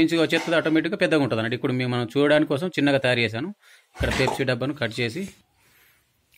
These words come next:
Pepsi డబ్బాను కట్ చేసి ఒక demo మాదిరి చూపించడానికి కోసం దీనికి తొడిగాను. ఓకే, ఇది కంప్లీట్ అయినట్టే. ఇప్పుడు మనం పని ఎలా చేస్తుందో చూద్దాం. ఇందులో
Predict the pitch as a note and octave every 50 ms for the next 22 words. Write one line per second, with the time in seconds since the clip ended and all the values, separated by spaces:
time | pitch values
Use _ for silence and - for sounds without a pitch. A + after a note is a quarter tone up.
0 | _ _ _ _ _ _ _ _ _ - C3 B2 B2+ B2+ - D3+ B2 B2+ A#2 B2
1 | B2+ B2+ - B2+ A#2+ - - C3+ B2+ - D3 C#3 - A#2 G#2+ B2+ B2+ B2+ B2+ B2+
2 | A#2+ A#2 A#2 D3 G3 F#3 - _ _ _ - _ _ _ - - - B2 A#2 A#2+
3 | B2 A#2+ A#2+ A2+ G#2+ A#2 A2+ A#2 D#3 F3 D3 - - - - - - B2+ B2+ B2
4 | A#2 - F#3+ F#3+ F3 - - - - - - _ _ - - - C3+ A#2 A2 G#2+
5 | G#2+ G2 G#2+ C3+ _ _ _ _ _ _ - B2 A#2 A2 - A#2+ A#2 A2+ G#2+ B2
6 | B2 A#2+ B2+ A#2+ A2 A2+ A2 G#2+ G#2+ G#2+ - E3+ G#3 - _ _ _ _ _ _
7 | _ _ _ - A#2 A#2 B2 - _ _ _ - D3+ C3+ B2 A#2+ A#2+ C#3 B2 B2
8 | B2 A#2+ B2+ A#2+ - C3 A#2 - - C#3 E3+ F#3 - C3+ G#2+ F#2+ F#2+ - - -
9 | _ _ _ _ _ - - _ _ _ _ _ _ _ _ _ _ _ _ _
10 | - _ _ _ _ _ _ _ _ _ _ - - C3+ A#2+ A2 A2 D3